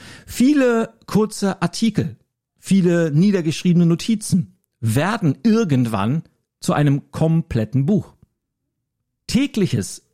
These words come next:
Lauftraining, mal zehn Minuten, mal dreißig, vielleicht auch mal eine ganze Stunde. Tägliches Lauftraining schafft die Grundlage für einen Marathon, für diesen großen Marathon, von dem wir so träumen.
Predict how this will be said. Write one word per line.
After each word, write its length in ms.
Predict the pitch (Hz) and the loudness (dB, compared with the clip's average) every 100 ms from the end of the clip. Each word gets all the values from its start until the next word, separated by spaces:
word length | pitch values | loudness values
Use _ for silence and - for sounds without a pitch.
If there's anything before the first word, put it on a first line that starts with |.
| _ | _
Lauftraining, 760 | 131 143 170 - - 113 85 - _ _ _ _ _ | -4 -2 -2 -4 -4 -2 -4 -12 _ _ _ _ _
mal 200 | 117 117 | -4 -4
zehn 240 | - 208 196 | -2 0 2
Minuten, 520 | 123 98 - - _ _ | 0 -2 -8 -16 _ _
mal 220 | 120 120 | -2 -2
dreißig, 520 | - 143 214 - 117 | -2 -2 -2 -2 -6
vielleicht 360 | - 165 214 - | -2 -2 -2 -4
auch 100 | - | -2
mal 140 | 170 | 0
eine 100 | 170 | 2
ganze 260 | 160 160 151 | 0 -2 -2
Stunde. 500 | - 208 196 131 147 - - - - | -4 -2 0 0 -2 -6 -16 -16 -12
Tägliches 640 | - 240 269 220 214 208 135 | -2 0 0 -2 0 0 0
Lauftraining 1080 | 123 147 220 220 - - 151 139 147 135 - | -2 0 0 -2 -8 -2 0 2 2 0 -4
schafft 540 | - - 185 - - | -6 -2 -2 -4 -2
die 120 | 151 | -2
Grundlage 920 | 127 123 233 254 202 147 143 151 156 - | 0 0 2 2 2 0 0 0 -2 -4
für 500 | - - 175 185 190 _ | -14 0 2 2 -2 _
einen 320 | 135 131 156 | -4 -2 0
Marathon, 500 | 156 226 208 - 113 | 0 -2 -4 -2 -2
für 80 | 123 | 0
diesen 220 | 147 143 | 0 0
großen 400 | 135 190 247 160 | -2 -2 0 0
Marathon, 480 | 160 185 175 - 165 | 0 -2 -4 -2 -2
von 160 | 151 143 | -2 0
dem 160 | 165 | 0
wir 80 | 151 | 0
so 100 | 147 | -2
träumen. 320 | 147 117 92 | -4 -4 -6